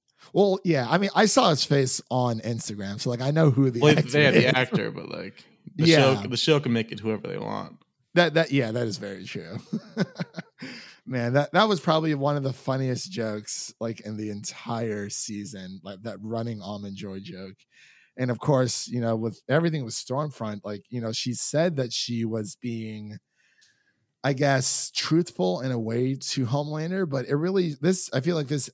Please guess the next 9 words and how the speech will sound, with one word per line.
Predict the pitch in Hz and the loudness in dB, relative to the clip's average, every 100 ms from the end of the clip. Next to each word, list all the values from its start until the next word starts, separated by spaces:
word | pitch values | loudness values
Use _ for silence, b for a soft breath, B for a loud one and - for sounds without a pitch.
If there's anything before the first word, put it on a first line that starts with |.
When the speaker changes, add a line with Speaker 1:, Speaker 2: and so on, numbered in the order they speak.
| _ - | _ -8
Speaker 1:
this | 131 131 - | -2 0 0
season | - - - - 175 190 170 151 | -2 -2 -4 -4 -2 0 0 0
really | 151 | 0
shows | 131 143 143 131 | 0 0 0 0
you | |
how | 127 139 120 - | 0 0 0 -6
damaged, | 117 113 123 117 98 - _ | -10 -8 -8 -8 -10 -16 _
like, | 117 104 - _ _ _ _ | -10 -10 -12 _ _ _ _
Home-, | 180 190 160 | -2 0 -2